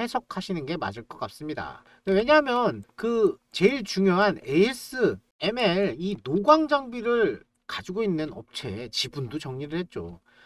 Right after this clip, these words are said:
그렇기 때문에 크게 걱정은 안 하셔도 될 것 같습니다. 그리고 또 하나의 뉴스로 이 두산 매각도 완강하게 안 하겠다는 의지를 보여주면서 앞으로 회사 비전에 대한 희망의 불씨를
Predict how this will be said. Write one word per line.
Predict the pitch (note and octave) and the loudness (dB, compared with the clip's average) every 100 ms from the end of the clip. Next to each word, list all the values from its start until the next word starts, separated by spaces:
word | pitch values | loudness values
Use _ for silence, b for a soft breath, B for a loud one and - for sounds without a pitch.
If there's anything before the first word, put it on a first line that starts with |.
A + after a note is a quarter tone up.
| b | b
그렇기 | - D#3+ B3 | -8 -6 -4
때문에 | A#3+ C4+ G#3 G3+ D3 - | -6 0 2 2 -2 -8
크게 | - - B3+ A#3 - | -14 -8 -2 -2 -4
걱정은 | - - - D3 F#3 | -18 -20 -6 -4 -2
안 | B2 A#2 | -4 -6
하셔도 | C3 B2+ D3 | -10 -10 -10
될 | G#2+ | -10
것 | - D3+ | -10 -10
같습니다. | - - C3+ B2 G2 - _ _ _ - | -10 -12 -12 -10 -12 -14 _ _ _ -2
그리고 | G#3 C4+ A3+ A#3+ - | -2 4 4 6 4
또 | - D#4 | 4 4
하나의 | D#4 C#4+ B3+ B3 | 4 4 2 -2
뉴스로 | D3 D#3+ A3 C#3+ C3+ F2+ G2+ | -4 -6 -4 -2 -2 -4 -10
이 | A2 G2 | -12 -14
두산 | - C#3+ D4 D#4 | -14 2 2 4
매각도 | G3 F3+ - A3+ G3+ - | 0 0 -2 -2 -4 -4
완강하게 | - F#3 A3+ B3+ A3+ G3+ A3+ - | -8 -8 -2 0 0 0 -2 -2
안 | G3+ A3 | -4 -2
하겠다는 | A#3 A#3 A#3 - G#3+ A3 E3+ C#3+ | -2 -2 -4 -2 0 0 -4 -2
의지를 | F3 F3+ F3 G3 | 0 0 0 -2
보여주면서 | C#3 D#3+ E3 F3 D3 A#2 F#2+ B B | 0 -2 0 -4 -4 -6 -8 B B
앞으로 | - D3+ G3+ G#3+ G#2+ b b - | -10 -6 2 2 2 b b -6
회사 | B3 B3+ B3+ | -2 2 2
비전에 | - B2 E3+ F#3+ | 2 -4 0 0
대한 | F#3 E3+ B2 - | 0 -2 -2 -8
희망의 | - G#3+ G3+ F#3 G3+ G#3 | -10 -2 0 2 0 -2
불씨를 | - F#3 - A3 A2 | -4 -4 -2 -2 -6